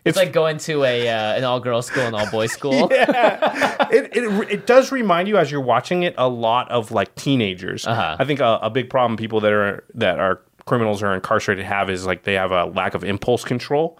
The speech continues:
Speaker 1: Mm-hmm.
Speaker 2: which is a teenage type of, um, mentality. Or it's,
Speaker 1: Interesting,
Speaker 2: it's,
Speaker 1: yeah.
Speaker 2: it's, it's, a-, it's an analog to being a teenager a
Speaker 1: Right,
Speaker 2: little bit.
Speaker 1: right.
Speaker 2: And so that's an interesting thing. Anyway, I just found it fascinating. You know, there's these,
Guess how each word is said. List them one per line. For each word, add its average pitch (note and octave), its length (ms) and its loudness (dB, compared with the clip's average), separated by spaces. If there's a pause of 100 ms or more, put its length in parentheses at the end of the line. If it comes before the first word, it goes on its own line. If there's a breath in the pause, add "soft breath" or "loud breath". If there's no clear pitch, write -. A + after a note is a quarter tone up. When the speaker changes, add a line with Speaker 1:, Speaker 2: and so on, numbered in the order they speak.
Speaker 1:
Mm-hmm. B2+ 320 -2
Speaker 2:
which B2+ 120 0
is G#2+ 140 0 (320)
a A#2+ 100 0
teenage B2 640 -2
type - 280 -4
of, G#2 300 0 (420 loud breath)
um, G2 400 -2 (420 soft breath)
mentality. B2 520 0
Or A#2 100 2
it's, A2+ 140 0
Speaker 1:
Interesting, G2 400 -4
Speaker 2:
it's, A#2 80 4
Speaker 1:
yeah. A#2 300 0
Speaker 2:
it's, B2 200 -2 (240)
it's, - 380 -2 (420)
a-, C3 220 0 (160)
it's - 160 -4
an A2+ 100 0
analog A#2+ 500 2
to C3+ 120 -6
being C3+ 220 -2
a C3+ 40 0
teenager C#3+ 380 0
a C#3 40 4
Speaker 1:
Right, - 80 2
Speaker 2:
little C#3+ 140 0
bit. F3 200 2 (100)
Speaker 1:
right. F2 160 0
Speaker 2:
And A#2 80 2
so B2 140 2
that's A2+ 240 0
an A#2+ 80 -2
interesting A2 400 -2
thing. G#2+ 200 -2
Anyway, B2 220 2
I G2+ 140 0
just B2 160 -4
found G#2 280 0
it F#2+ 120 -2
fascinating. G2+ 400 -2
You G2+ 80 0
know, G2+ 100 2
there's G2+ 280 0
these, G2+ 380 -2